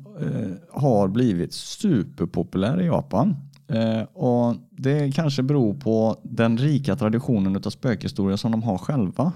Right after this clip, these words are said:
Och det här har ju fascinerat dem genom, eh, flera generationer. Och, eh, spökhistorierna har bland annat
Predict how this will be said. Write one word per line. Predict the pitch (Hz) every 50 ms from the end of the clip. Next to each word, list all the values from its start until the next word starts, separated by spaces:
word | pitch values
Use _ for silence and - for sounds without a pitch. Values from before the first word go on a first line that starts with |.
| - - -
Och | - 113
det | 117 117
här | 117 135
har | 147 143
ju | 139 135 127 139
fascinerat | - 123 - - 131 120 107 92 90 90 92 - -
dem | 87 87 87 82 87 - - - - - - _ _
genom, | _ 95 98 104 101 95 87 85 87 87 85 85 85 82 78 - - - 78 78 - - _ -
eh, | 85 85 - - - -
flera | - 123 113 104 85 82 80 85
generationer. | 85 82 85 85 82 - - - - 101 85 76 76 87 123 165 131 - - - - _ _ _ _ _ _ _ _ - _ _
Och, | - 117 120 120 - - 127
eh, | 123 123 120 120 - - - - - - - -
spökhistorierna | - - 160 147 139 - 135 - - - 113 117 131 151
har | 170 165 156
bland | 156 156 160 160
annat | 160 143 120 104 98 95 98 - - -